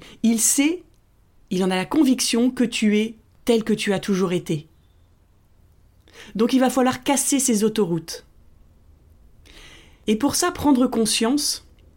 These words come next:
que une émotion apporte un certain comportement depuis que tu es né. C'est ça qui crée les habitudes. Une certaine émotion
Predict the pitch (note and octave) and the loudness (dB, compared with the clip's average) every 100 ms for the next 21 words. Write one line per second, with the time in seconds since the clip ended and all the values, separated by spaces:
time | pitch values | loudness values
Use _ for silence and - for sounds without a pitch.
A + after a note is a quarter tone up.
0 | _ _ - - - _ - _ - A3 | _ _ -20 -20 -20 _ -20 _ -2 -2
1 | A3 - G#3 G#3 C#4 D4 B3+ - G#3+ G#3+ | -2 -2 2 4 6 4 4 0 0 -2
2 | - _ _ _ - A3+ A3 B3 - A3+ | -6 _ _ _ -8 -6 -2 -2 0 -2
3 | A3 A3 - A3 A3 G#3+ G3+ - F#3+ G#3+ | -2 -4 -2 -2 -2 -4 -4 -2 0 0
4 | A#3 - - F#3 A#3+ C4 C#4+ - - B3 | -2 -10 -8 -2 0 2 0 0 0 2
5 | A3+ G3+ F#3 - _ _ _ _ _ _ | 4 2 0 -8 _ _ _ _ _ _
6 | _ - - A#3+ - C4+ C4 A3 A3+ G#3+ | _ -14 -2 0 0 2 0 0 0 2
7 | G3+ F#3 F#3 - D#3+ C#3+ D#3+ _ _ _ | 0 -2 -4 -6 -6 -6 -12 _ _ _
8 | _ _ _ _ _ _ _ _ _ _ | _ _ _ _ _ _ _ _ _ _
9 | _ _ _ - - - G3+ G3 C4 C4 | _ _ _ -20 -20 -4 0 2 0 0
10 | C4+ B3 A#3+ A#3 - B3+ C4+ | 4 4 4 2 0 0 0